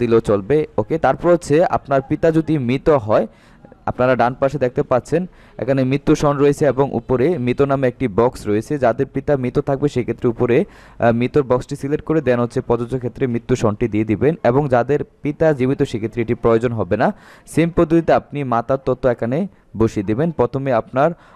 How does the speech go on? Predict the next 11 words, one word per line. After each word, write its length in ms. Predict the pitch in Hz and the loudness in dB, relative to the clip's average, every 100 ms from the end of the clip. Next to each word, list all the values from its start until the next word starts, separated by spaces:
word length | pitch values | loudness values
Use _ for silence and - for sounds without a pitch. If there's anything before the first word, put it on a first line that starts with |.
| - 110 | -6 -2
মাতার 280 | 117 123 127 | -2 -2 -4
নামটি 200 | 131 139 117 | -2 -2 -2
বাংলায় 260 | 127 131 127 | 0 -2 0
টাইপ 160 | 117 - | -2 0
করবেন। 260 | 120 110 131 - 127 | 0 0 -2 -2 -2
অবশ্যই 460 | 165 - 170 165 160 107 | -2 0 0 0 -2 -4
আমি 140 | 117 110 | -4 -2
আবারও 240 | 113 120 127 127 | 0 2 2 0
বলি, 120 | 139 139 107 | -2 -2 -4
আপনার 200 | - | -4
যে 60 | 127 | -2